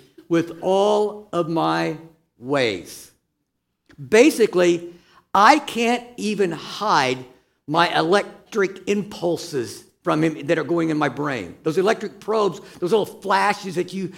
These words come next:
you know, goes through a person's brain when they're gathering an information, when they're retaining information, all those flashes, all that. I cannot even hide that. He's acquainted with all those impulses are not hidden from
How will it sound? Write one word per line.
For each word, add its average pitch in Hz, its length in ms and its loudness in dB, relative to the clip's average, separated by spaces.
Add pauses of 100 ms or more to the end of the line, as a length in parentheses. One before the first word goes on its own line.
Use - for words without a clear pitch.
(160)
you 165 100 -8
know, 170 80 -6
goes 190 220 2
through 190 100 2
a 180 60 0
person's 180 420 -4
brain 180 400 -4
when 170 100 -2
they're 170 180 0 (280)
gathering 196 460 4
an 185 60 -4
information, 180 600 0
when 165 100 -2
they're 165 80 -2
retaining 185 560 -4
information, 175 420 -6 (200)
all 247 200 0
those 233 220 0
flashes, 196 640 -8
all 185 280 -6
that. 165 380 -6 (360)
I 185 80 4
cannot 220 400 -4
even 196 120 -8
hide 185 340 -8
that. 135 140 -4
He's 170 160 -6
acquainted 190 520 -10 (180)
with 160 280 -6
all 190 260 -4
those 180 240 -4
impulses 156 640 -8
are 147 80 -10
not 156 340 -6 (120)
hidden 151 400 -6 (280)
from 170 520 -6